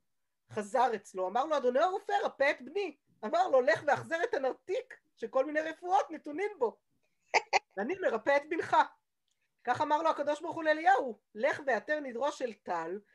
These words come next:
שאין המתים חיים אלא בטללים, ואני מחיה את בנה של צרפית." נכון, זה יפה?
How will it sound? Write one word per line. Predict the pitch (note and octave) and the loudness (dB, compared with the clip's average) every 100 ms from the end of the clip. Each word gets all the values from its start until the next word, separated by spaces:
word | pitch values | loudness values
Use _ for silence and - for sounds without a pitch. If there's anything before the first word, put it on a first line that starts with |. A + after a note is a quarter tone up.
| _ _ | _ _
שאין | - B4 C#4+ F4 F#4 | -6 -4 4 4 6
המתים | B3+ G#3+ - D#4+ | 2 -2 -6 -10
חיים | - D#4 F#4+ C5 B4 D4+ | -4 0 4 2 2 -4
אלא | D4 F4 F4 | 4 4 4
בטללים, | A4 F#4 F4+ G4 A#4+ F#4 - _ | -4 -2 0 2 0 0 -14 _
ואני | F#3+ A#3+ F#4 | -6 -4 -4
מחיה | G#4 A#4+ C5 C#5+ | -4 -2 0 0
את | - | -2
בנה | A3+ C#4+ | -6 -6
של | E4 | -6
צרפית." | D#4 E4 D#4+ F4+ E4+ _ _ _ _ _ _ _ _ _ _ _ _ _ | -12 -14 -10 -8 -8 _ _ _ _ _ _ _ _ _ _ _ _ _
נכון, | G#3+ B3+ | -6 -4
זה | D4 A4+ | 2 2
יפה? | G4+ | 2